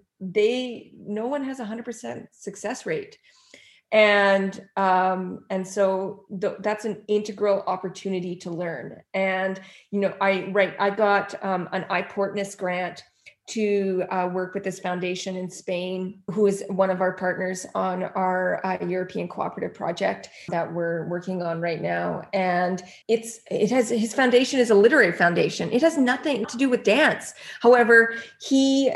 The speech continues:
uh, supports r-, rural, um, populations and minority languages. And so all the skills that he has learned from cultural management that don't have to do with dance are all transferable to my genre.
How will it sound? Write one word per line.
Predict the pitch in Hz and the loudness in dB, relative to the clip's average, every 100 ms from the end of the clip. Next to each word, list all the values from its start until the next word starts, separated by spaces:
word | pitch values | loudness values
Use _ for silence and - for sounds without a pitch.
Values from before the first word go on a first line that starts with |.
| - | -2
uh, | - - - | -2 -2 -2
supports | - 233 202 226 226 233 226 - 208 | 0 0 2 6 8 8 6 -4 -4
r-, | 185 202 202 202 | 0 6 6 6
rural, | 196 202 214 220 214 - | 6 8 8 8 4 2
um, | 190 190 | 4 4
populations | 185 202 196 175 202 277 285 269 269 269 277 - - | 2 0 2 4 4 4 4 4 4 0 -2 -14 -2
and | 190 | 0
minority | 185 165 180 180 180 | 2 2 2 2 2
languages. | 175 214 269 277 262 254 247 | 4 4 4 2 6 6 6
And | 262 196 | 0 0
so | 196 208 | 0 0
all | 202 233 | 2 2
the | 262 | 2
skills | 254 - 247 262 220 202 196 - | 0 -4 2 4 6 4 0 -4
that | 190 190 185 165 - - - | 2 4 4 0 -8 -12 -10
he | - 240 | -6 -4
has | 220 196 | 0 0
learned | 196 214 214 | 2 2 0
from | 190 | -4
cultural | - 202 208 196 | -2 -2 0 0
management | 180 214 240 196 180 185 - - _ | 2 0 -2 -2 -4 -4 -10 -20 _
that | 208 175 | -2 2
don't | 214 226 | 0 0
have | 196 254 330 - | -2 -6 -6 -4
to | |
do | 208 226 240 | -4 -2 2
with | 208 - | 0 2
dance | 220 262 190 180 - - - | 0 2 2 0 -8 -18 0
are | 202 - | 2 6
all | 214 240 | 6 6
transferable | 233 233 220 214 220 226 233 185 175 190 - - - | 2 -2 -2 -2 2 4 4 2 0 -2 -10 -20 -6
to | 240 214 208 196 190 | 0 2 2 0 -2
my | 196 196 196 | 2 4 4
genre. | 190 190 214 170 | 2 2 2 2